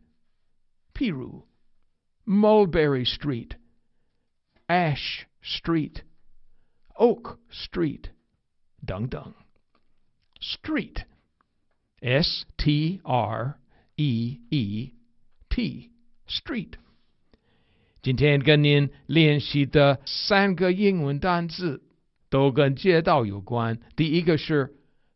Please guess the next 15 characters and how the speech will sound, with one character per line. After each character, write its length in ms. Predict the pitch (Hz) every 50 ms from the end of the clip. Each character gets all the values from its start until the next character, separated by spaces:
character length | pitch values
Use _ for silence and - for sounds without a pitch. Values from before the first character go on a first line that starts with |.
| _ -
boulevard，B 1700 | 117 110 170 240 247 214 180 147 151 131 110 101 107 - - - - - _ _ _ _ _ _ _ _ - 131 - 131 127 131 123 - -
O 340 | - 151 156 165 165 170 170
U 520 | 143 127 131 135 127 110 104 123 135 - - _ _ _ _ _ _ -
L 440 | - 135 135 143 147 156 160 170 180 -
E 440 | 185 151 143 131 113 113 127 131 120 - _ -
V 640 | - 117 117 110 131 147 143 120 110 127 139 139 139 _ _
A 540 | - 151 147 135 113 104 113 123 135 143 143 _ -
R 480 | 143 151 143 120 104 110 127 160 160 - _ _ -
D，boulevard。 1300 | 240 220 180 127 107 110 117 - _ _ _ - 233 247 214 190 165 147 151 127 113 113 104 101 - - _ _ _ _ _ _ _ _ _ _ _ _ _ _ _ -
第 140 | - 277
二 160 | 220 208 220 208
个 100 | 214 175
字 260 | - 190 196 190 190
是 400 | - - - 180 165 156 156 - _ _ _ _ _ _ _
avenue， 800 | - 196 214 226 196 233 220 196 196 196 139 113 107 98 92